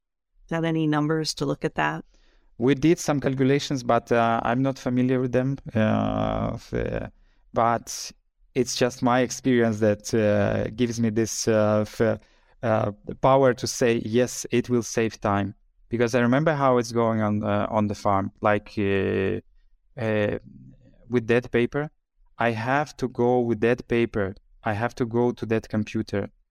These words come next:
Speaker 2: That computer, uh, in that room, it was, uh, washed. <laughs> The floor was washed around with, uh, uh,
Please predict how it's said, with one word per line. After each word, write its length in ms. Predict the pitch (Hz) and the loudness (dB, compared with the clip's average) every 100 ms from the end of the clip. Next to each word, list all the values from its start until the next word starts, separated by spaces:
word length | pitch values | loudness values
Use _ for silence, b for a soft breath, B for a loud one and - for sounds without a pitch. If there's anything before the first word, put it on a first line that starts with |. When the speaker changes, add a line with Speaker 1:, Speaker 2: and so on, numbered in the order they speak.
| _ _ _ _ - | _ _ _ _ -2
Speaker 2:
That 280 | 117 127 | 0 2
computer, 720 | - 139 127 143 139 110 107 - _ | 0 -2 0 -2 0 0 -2 -8 _
uh, 960 | - 104 104 104 104 104 104 107 107 113 123 | -6 -4 -2 -2 -2 -2 -2 -2 -4 -6 -8
in 160 | - 117 | -4 0
that 340 | 117 139 - - | 2 0 -4 -6
room, 420 | 120 117 120 139 - _ _ _ _ _ _ _ | -2 0 0 -4 -10 _ _ _ _ _ _ _
it 160 | 131 127 | -2 2
was, 560 | 127 120 - - - - _ _ - | 2 2 -2 -10 -12 -16 _ _ -6
uh, 260 | 113 110 110 - _ - | -2 0 -2 -6 _ -8
washed. 680 | 117 131 147 - - - - _ | 0 2 2 -4 -12 -16 -18 _
<laughs> 420 | - - - _ | -10 -10 -14 _
The 100 | 120 | -2
floor 320 | 117 131 139 135 | 0 2 4 4
was 160 | 117 | 2
washed 240 | 127 131 - | 0 -2 0
around 380 | 117 117 120 113 | 2 4 2 2
with, 220 | 113 107 | 0 0
uh, 280 | 113 110 107 _ _ _ _ | 0 0 -2 _ _ _ _
uh, 400 | 135 113 107 110 | -2 0 0 -2